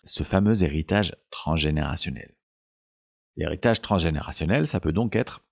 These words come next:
comme j'ai dit juste avant, des traces de croyances, de traumatismes, de peurs, et cetera,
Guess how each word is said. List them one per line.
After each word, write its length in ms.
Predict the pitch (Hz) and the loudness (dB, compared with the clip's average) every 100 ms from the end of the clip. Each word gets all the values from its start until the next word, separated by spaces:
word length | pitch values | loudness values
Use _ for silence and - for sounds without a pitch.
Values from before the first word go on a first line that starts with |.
| _ | _
comme 160 | - 73 | -4 -2
j'ai 100 | 76 | -2
dit 140 | 92 | -2
juste 180 | 98 87 | -2 -4
avant, 320 | 71 85 180 - _ - - _ - | -2 0 -2 -6 _ -20 -20 _ 0
des 100 | 101 | 0
traces 360 | - 85 87 - | 2 2 2 0
de 100 | 71 | -6
croyances, 720 | - - 80 131 165 - - | -4 -2 2 2 0 -4 -12
de 180 | - 65 | -8 -8
traumatismes, 840 | - - 80 64 - 135 131 107 | -6 -4 -4 -4 -4 -4 0 0
de 120 | 80 - | 0 -2
peurs, 360 | - 107 113 | 0 2 2
et 60 | 95 | 0
cetera, 460 | 80 - 110 151 | -4 -4 -4 -4